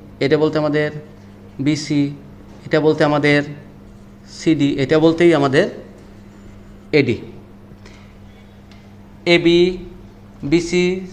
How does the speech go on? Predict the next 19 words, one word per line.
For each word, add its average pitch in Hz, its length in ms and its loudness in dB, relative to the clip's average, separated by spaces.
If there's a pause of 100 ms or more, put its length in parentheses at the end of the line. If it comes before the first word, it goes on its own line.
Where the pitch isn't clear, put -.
(200)
সিডি, 175 320 2 (160)
এবি 151 280 0 (340)
সবই 170 240 -2 (160)
এক, - 80 -12 (460)
ইকুয়াল। 120 240 -2 (340)
তার 151 120 -4
মানে 180 140 0
এটা 196 160 -6
কত 196 160 -6
হবে 165 160 0
দেখো 156 200 -6
তো? 285 60 -8 (420)
এডি 160 200 4
বলতে 170 180 -2 (180)
ফর্টি 175 300 0 (160)
ফাইভ 143 240 -2 (160)
হোল 135 140 -4 (100)
স্কয়ার 185 200 -4 (100)
minus 170 280 -2